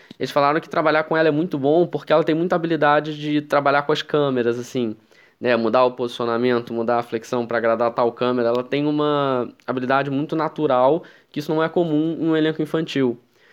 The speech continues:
Mas, ao mesmo tempo, às vezes eles lembram que ela é uma criança, no caso, uma adolescente agora, que em determinado dia de gravação ela chegou coberta de glitter. E eles ficaram, "Caralho, o que que houve?" Ela, "Ah, não sei, só, só tô coberta de glitter, aconteceu."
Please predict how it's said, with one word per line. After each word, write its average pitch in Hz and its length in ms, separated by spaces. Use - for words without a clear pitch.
Mas, 160 160
ao 196 100
mesmo 196 220
tempo, 202 200
às 185 80
vezes 185 180
eles 190 200
lembram 190 420
que 190 100
ela 170 140
é 170 60
uma 180 160
criança, 180 440
no 123 80
caso, 143 220
uma 143 120
adolescente 143 520
agora, 127 440
que - 140
em 143 60
determinado 156 480
dia 160 120
de 151 80
gravação 151 540
ela 165 120
chegou 165 220
coberta 180 380
de 196 80
glitter. 190 420
E 165 120
eles 180 140
ficaram, 190 260
"Caralho, 214 340
o - 20
que 190 120
que 214 100
houve?" 202 200
Ela, 180 140
"Ah, 220 40
não 247 100
sei, 233 460
só, 196 240
só 196 180
tô 196 100
coberta 208 260
de 233 80
glitter, 202 280
aconteceu." 180 540